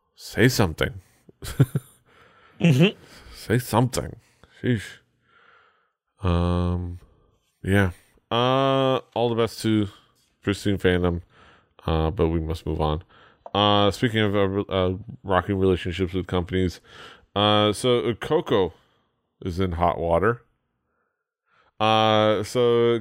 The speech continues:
Speaker 1: Coco of, uh, she of Coco Sori, or I don't know, maybe formerly of Coco Sori. Uh, we don't know. Again, no, no one ever announces things.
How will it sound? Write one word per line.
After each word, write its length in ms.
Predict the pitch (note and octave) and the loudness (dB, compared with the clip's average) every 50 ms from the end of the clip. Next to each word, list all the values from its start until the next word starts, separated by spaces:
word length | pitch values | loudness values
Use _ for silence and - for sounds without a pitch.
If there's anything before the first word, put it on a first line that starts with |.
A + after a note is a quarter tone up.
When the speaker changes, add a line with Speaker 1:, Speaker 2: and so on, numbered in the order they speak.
| - - | -4 -10
Speaker 1:
Coco 560 | - - C3 C3 B2+ - C#3+ B2+ B2+ C3 C3 | -4 -2 -2 -2 0 0 0 2 2 2 2
of, 440 | E2 A2 G#2+ G#2+ G#2 G2 F#2+ - _ - | 2 2 2 2 0 -2 -6 -12 _ -2
uh, 200 | F#2+ F#2+ F#2+ F#2 | 0 2 2 2
she 260 | F2+ - - A2+ A2 | 0 0 0 0 2
of 400 | - G#2 G#2 G2+ G2 F#2 F2 - | 2 4 2 2 2 0 -6 -10
Coco 320 | - - G#2+ G#2 - A2+ G#2+ | -4 -2 -2 0 2 0 0
Sori, 480 | - - A2+ G#2+ G#2+ G#2+ A#2 B2+ C3 B2+ _ _ _ _ _ _ _ _ _ _ _ | 0 2 0 2 2 2 0 -2 -2 -6 _ _ _ _ _ _ _ _ _ _ _
or 200 | - - - - _ _ _ _ - | -20 -18 -18 -18 _ _ _ _ -12
I 100 | F2 E2+ | -6 -4
don't 120 | F2+ F2+ | -2 0
know, 140 | F#2 F2+ E2+ | 0 0 2
maybe 260 | E2+ F2+ F2+ F2 F2 - | 2 2 2 2 0 -2
formerly 600 | - - - - F#2 F#2 F#2 G2+ G#2+ G#2+ A2 A2 | -4 -12 -4 -2 0 0 2 0 0 2 2 2
of 100 | G#2 - | 2 2
Coco 260 | - A2+ G#2+ A2+ A2+ | 2 2 2 2 0
Sori. 440 | G#2+ - A#2+ A#2 A#2 A#2 B2 B2 B2 _ _ - - | 2 4 6 6 6 6 4 2 0 _ _ -10 -6
Uh, 160 | F2+ F2 F2 | -4 -2 0
we 120 | F2 F2 F2 | 0 0 0
don't 200 | F2 E2 E2+ F2+ | 0 -2 0 0
know. 280 | F#2 G2+ A2+ C3 C3+ - - | 2 2 2 0 -2 -6 -12
Again, 260 | - F2+ F2+ F2 E2+ E2+ | -8 -6 -6 -6 -6 -6
no, 260 | E2 E2+ E2 E2+ E2+ G2 | -6 -6 -6 -8 -10 -12
no 160 | - - E2+ | -10 -8 -6
one 140 | E2 E2 E2 | -6 -6 -6
ever 140 | E2 E2 D#2+ | -8 -8 -8
announces 360 | D#2+ D#2+ D#2+ E2 - F#2 E2+ | -6 -6 -8 -8 -8 -12 -8
things. 260 | - F#2+ F#2 F2+ - | -6 -6 -8 -8 -10